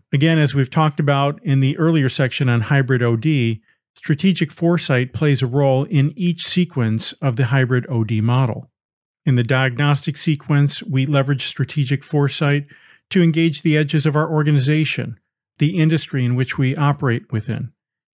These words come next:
and the ecosystem within which the industry itself operates within, and even perhaps beyond.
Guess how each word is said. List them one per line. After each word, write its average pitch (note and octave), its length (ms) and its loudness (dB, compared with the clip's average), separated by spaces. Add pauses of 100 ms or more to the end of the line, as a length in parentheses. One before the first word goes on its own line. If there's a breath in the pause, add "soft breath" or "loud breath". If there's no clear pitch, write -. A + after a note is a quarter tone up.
and C#3 160 2
the D3 80 0
ecosystem C3 920 -2
within B2+ 340 0
which A#2+ 260 -4
the B2+ 120 -2 (100)
industry D#3 460 0
itself F3 560 -2
operates A2 540 -6
within, A#2+ 480 -2
and C3+ 240 0
even B2+ 320 0
perhaps A2 480 -6
beyond. G#2+ 560 -4